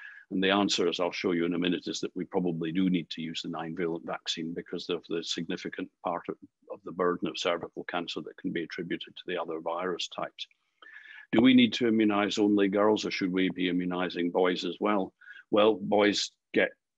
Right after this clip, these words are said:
cancers caused by papillomavirus. Uh, they get anogenital cancers, although not nearly as frequently as girls will go on to get cervical cancer, but they also get oropharyngeal cancers. And at least in Australia, oropharyngeal cancer caused by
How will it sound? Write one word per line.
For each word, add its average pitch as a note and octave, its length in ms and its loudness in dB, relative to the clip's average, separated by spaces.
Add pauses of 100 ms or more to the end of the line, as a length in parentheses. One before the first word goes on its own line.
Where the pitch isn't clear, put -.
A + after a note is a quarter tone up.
(140)
cancers F2+ 440 -2
caused F2 320 0
by F2+ 120 4
papillomavirus. F#2 1080 -2
Uh, E2+ 160 -4
they E2 120 -8
get E2+ 220 -6
anogenital F2 680 -2
cancers, F#2 460 -6
although D#2+ 240 -10
not F2 200 -8
nearly F2+ 320 2
as D#2+ 80 -6
frequently - 600 -8
as E2 100 -12
girls E2+ 400 -6
will - 80 -16
go D#2+ 220 -6
on D#2+ 60 -8
to - 180 -16
get D#2+ 160 -6
cervical G2 500 -2
cancer, - 380 -8
but G2 180 -6
they G#2+ 100 4
also A2 280 4
get F#2 160 -4
oropharyngeal F2+ 920 0 (100)
cancers. - 440 -10 (420)
And F2 100 -4
at E2 120 -6
least G#2 240 4
in F#2 120 0
Australia, F#2+ 460 2
oropharyngeal F#2 840 -2
cancer - 360 -6
caused - 300 -6
by F#2 100 -4